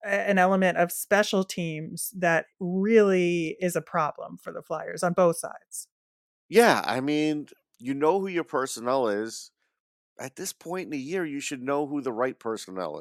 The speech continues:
Speaker 2: is. And, and they don't seem to know.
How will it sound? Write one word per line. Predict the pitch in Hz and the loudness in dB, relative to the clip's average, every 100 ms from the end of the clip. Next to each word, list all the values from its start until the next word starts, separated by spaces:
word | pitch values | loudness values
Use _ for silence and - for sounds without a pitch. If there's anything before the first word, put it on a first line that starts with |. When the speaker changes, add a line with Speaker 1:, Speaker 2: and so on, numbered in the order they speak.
| - | -14
Speaker 2:
is. | - _ _ _ _ _ _ _ _ - | -20 _ _ _ _ _ _ _ _ -6
And, | 113 113 113 113 | -4 -4 -6 -10
and | - 107 | -14 -12
they | 120 | -10
don't | 113 143 139 | -6 -6 -6
seem | - 147 147 | -8 -6 -8
to | - | -8
know. | 113 143 139 - | -6 -4 -4 -8